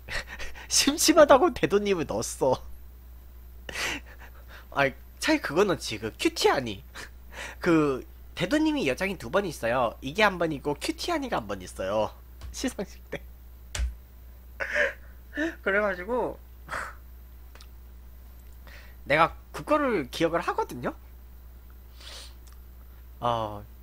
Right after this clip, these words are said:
그때는 근데 내가 방송을 시작하기 전이죠. 그래. 참고로 내가 예전에요, 명동성당에서,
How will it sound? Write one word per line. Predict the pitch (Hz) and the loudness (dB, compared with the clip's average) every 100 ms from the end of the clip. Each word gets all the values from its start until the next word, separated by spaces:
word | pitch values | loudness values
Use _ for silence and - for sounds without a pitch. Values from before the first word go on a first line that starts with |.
| - - | -14 -4
그때는 | - 285 262 | 12 12 12
근데 | 185 123 | 4 2
내가 | 104 107 | 2 2
방송을 | - 113 135 139 | 2 -4 -4 -4
시작하기 | - 311 233 147 | -2 -2 -2 -8
전이죠. | - 127 - - - - - - - - - - - - - - - - - - - - - - - - - - - - - | -8 -8 -8 -10 -12 -14 -16 -16 -18 -18 -16 -16 -16 -16 -16 -16 -16 -16 -18 -18 -18 -16 -16 -16 -16 -16 -16 -16 -16 -14 -4
그래. | 180 139 156 - - - - - - - - - - - - - - - - - - - - - - | -4 -4 -8 -16 -18 -16 -16 -16 -16 -16 -16 -16 -16 -16 -16 -18 -18 -18 -16 -16 -16 -18 -18 -14 0
참고로 | 311 294 285 247 | 0 4 6 6
내가 | 131 151 135 | 6 6 4
예전에요, | 113 143 135 147 117 - - - - - - - - | 4 2 2 2 0 -6 -12 -16 -18 -14 -14 -10 -2
명동성당에서, | 131 170 220 208 180 156 123 110 107 113 95 | 0 4 2 2 2 0 0 0 2 0 -2